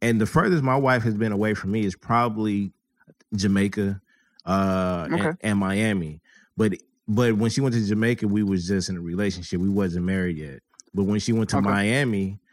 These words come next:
Speaker 1: I did have that type of anxiety, se-, that separation thing going on.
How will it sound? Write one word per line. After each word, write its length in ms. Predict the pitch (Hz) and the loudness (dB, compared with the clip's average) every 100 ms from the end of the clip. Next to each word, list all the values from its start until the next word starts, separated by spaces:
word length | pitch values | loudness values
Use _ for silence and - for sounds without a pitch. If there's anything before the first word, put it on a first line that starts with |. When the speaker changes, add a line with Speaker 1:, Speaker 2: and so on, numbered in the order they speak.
| _ _ - | _ _ -2
Speaker 1:
I 140 | 101 | 0
did 320 | 92 113 117 | 4 4 2
have 260 | 98 101 92 | 2 0 0
that 300 | 92 90 - | -2 -4 -2
type 240 | 107 98 | -2 0
of 240 | 92 85 82 - _ _ _ - | -2 -4 -8 -20 _ _ _ -4
anxiety, 920 | 95 87 101 107 101 95 95 92 87 - - | -2 0 2 2 2 2 2 0 -2 -8 -10
se-, 220 | - 120 | -4 -2
that 200 | 104 98 | 0 0
separation 640 | 117 95 98 107 104 92 | 0 -2 0 0 0 -2
thing 380 | 87 98 92 90 | -4 -4 -2 -2
going 320 | 90 92 92 | -2 -2 -2
on. 460 | 95 98 90 87 | -2 -2 -4 -6